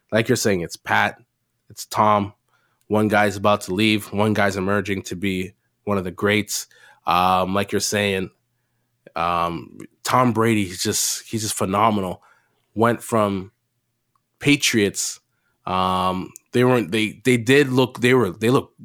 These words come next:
good last year, but not as good, you know. But Tom Brady was able to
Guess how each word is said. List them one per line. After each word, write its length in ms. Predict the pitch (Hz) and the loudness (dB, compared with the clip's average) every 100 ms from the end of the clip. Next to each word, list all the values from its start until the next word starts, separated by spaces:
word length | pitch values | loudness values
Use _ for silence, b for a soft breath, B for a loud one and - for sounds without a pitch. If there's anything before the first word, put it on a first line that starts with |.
| - 101 | -20 -8
good 480 | - 135 165 185 135 | 0 4 4 0 0
last 340 | 135 139 143 | 2 2 2
year, 360 | 156 156 185 - _ _ _ _ - | 0 2 0 -4 _ _ _ _ -2
but 140 | 110 | 0
not 260 | 101 107 104 | 2 2 2
as 300 | 104 95 - | 2 0 -2
good, 180 | 87 | -6
you 80 | 90 | -4
know. 220 | 95 92 | -4 -4
But 280 | 87 98 90 | -6 -8 -8
Tom 260 | - 120 117 | -2 0 2
Brady 200 | 113 113 | 2 0
was 140 | 104 | 2
able 160 | 113 101 | 0 0
to 220 | 110 92 | -4 -6